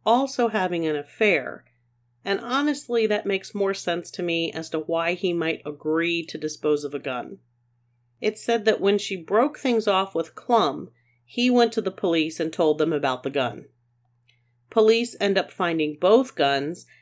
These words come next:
and even though they're the same caliber as the murder weapon, they are too corroded to be able to definitively be determined that they were in fact the murder weapon.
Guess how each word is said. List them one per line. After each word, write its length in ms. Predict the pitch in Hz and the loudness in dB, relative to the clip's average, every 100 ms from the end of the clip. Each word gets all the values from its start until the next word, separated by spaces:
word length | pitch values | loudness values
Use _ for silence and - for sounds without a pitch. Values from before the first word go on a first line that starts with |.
| _ | _
and 120 | - | -4
even 340 | 175 240 254 226 | 0 2 4 4
though 220 | 214 208 | 4 4
they're 140 | 190 | 2
the 100 | 170 | -4
same 320 | 170 190 175 | -2 -2 -2
caliber 880 | 160 - 190 185 180 165 160 151 - | -6 -4 -2 0 -2 0 0 0 -2
as 280 | 160 160 151 | -4 -2 -2
the 100 | 156 | -2
murder 340 | 175 226 240 | 4 4 4
weapon, 540 | 175 147 143 139 143 160 _ _ _ | 2 0 -2 -6 -8 -12 _ _ _
they 140 | 190 185 | 0 2
are 100 | 185 | 0
too 320 | - 247 254 | -2 -2 -2
corroded 680 | - 220 196 196 170 156 160 | 0 2 4 4 2 0 -2
to 120 | 190 | -8
be 240 | 160 185 | -2 0
able 380 | 170 170 170 175 - _ | 2 2 -2 -6 -10 _
to 220 | - 196 | -4 -2
definitively 1000 | 170 156 151 226 226 226 233 220 208 208 | 0 0 2 4 4 4 0 0 2 2
be 180 | 190 180 | 0 -4
determined 800 | 165 165 - 185 180 170 175 170 _ _ _ _ _ _ | -4 -6 -2 0 0 0 -4 -8 _ _ _ _ _ _
that 160 | - 160 | -12 0
they 180 | 175 170 | 2 2
were 280 | 165 170 160 | 0 0 0
in 100 | 156 | 0
fact 340 | 160 147 - | 0 -2 -2
the 60 | 156 | -4
murder 300 | 156 147 131 | -2 -2 -6
weapon. 460 | - - - - | -10 -12 -16 -16